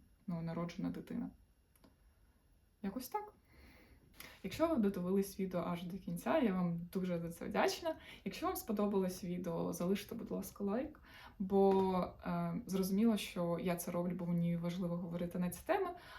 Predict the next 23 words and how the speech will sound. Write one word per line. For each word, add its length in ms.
але 160
також 440
мені 180
хочеться 420
знати, 320
що 680
те, 120
що 220
я 100
роблю, 340
знаходить 460
відгук 380
в 80
інших 340
людях. 240
Тому 340
лайк, 240
будь 140
ласочка, 480
будь 160
ласочка, 420
будь 160
ласочка, 520